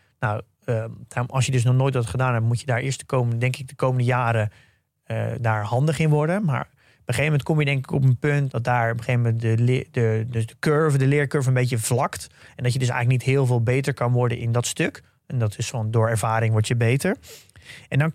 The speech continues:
krijg je eigenlijk het andere stuk. En daar kan je volgens mij oneindig in leren. En dat is een stukje psychologie en emoties. En dan kom je volgens mij echt in het stukje, eh, behavioral finance. Dat je, je hoort eigenlijk alle beleggers die al lang beleggen,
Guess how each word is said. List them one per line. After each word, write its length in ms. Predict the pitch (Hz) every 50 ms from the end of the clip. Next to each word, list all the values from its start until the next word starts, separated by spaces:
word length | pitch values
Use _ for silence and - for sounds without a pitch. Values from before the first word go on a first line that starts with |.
| _ _
krijg 240 | - - 151 151 147
je 80 | - 151
eigenlijk 280 | 143 135 127 123 135 135 -
het 100 | - 147
andere 240 | 170 185 180 170 165
stuk. 440 | - - - 180 180 - - - - _ _ _ _ _ _ -
En 120 | - 127
daar 160 | 131 135 147
kan 140 | 143 - 143
je 80 | 135 127
volgens 220 | 127 131 127 123
mij 100 | 135 - - - 220 180
oneindig 560 | 175 202 160 165 160 190 208 208 196 156 127
in 140 | 151 143 139
leren. 440 | 135 135 139 151 165 180 226 339 - - _ _ _ _ -
En 120 | - 147
dat 100 | 156 156
is 60 | -
een 60 | - 139
stukje 340 | - - - 147 - 143
psychologie 600 | 131 - - 160 139 - 131 117 - - 147 139
en 120 | - 120 117
emoties. 600 | 117 117 117 117 120 127 - - 101 98 - - _ - - - _
En 100 | - 135
dan 160 | 127 123 127 120
kom 180 | - 139 139
je 100 | 135 131
volgens 220 | 123 131 135 127 131
mij 180 | 127 123 - -
echt 240 | - 147 147 143 123
in 140 | - 139 131
het 140 | 127 123
stukje, 500 | - - - 139 123 - - 120 117 113 - _ _ _ _ _
eh, 200 | - 127 117 113 110 110
behavioral 540 | 117 123 107 117 135 139 131 120 117 113
finance. 520 | 110 - - 127 131 123 113 110 107 104 -
Dat 180 | - 110 107
je, 340 | - 123 113 110 107 107 107 - _
je 80 | -
hoort 180 | 120 123 135 127
eigenlijk 300 | 127 127 127 117 120 135
alle 160 | 135 131 127
beleggers 420 | 123 120 120 127 131 - 139 127 117
die 160 | 123 123 117
al 240 | 113 113 113 110 110
lang 300 | 117 117 120 131 143 135
beleggen, 480 | 127 117 117 127 147 147 170 185 233